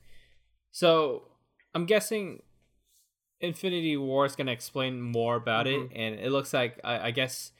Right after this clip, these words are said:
Speaker 1: you're kind of right. It does make sense that Thanos would probably go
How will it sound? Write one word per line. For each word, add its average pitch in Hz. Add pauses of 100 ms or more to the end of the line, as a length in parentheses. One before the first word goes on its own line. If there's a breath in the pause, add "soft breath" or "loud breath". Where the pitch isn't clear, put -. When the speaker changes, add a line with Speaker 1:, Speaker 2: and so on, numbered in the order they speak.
(220 soft breath)
Speaker 1:
you're 139
kind 143
of 123
right. 117 (460 soft breath)
It 156
does 147
make 143
sense 131
that 110
Thanos 139
would 127 (120)
probably 127
go 117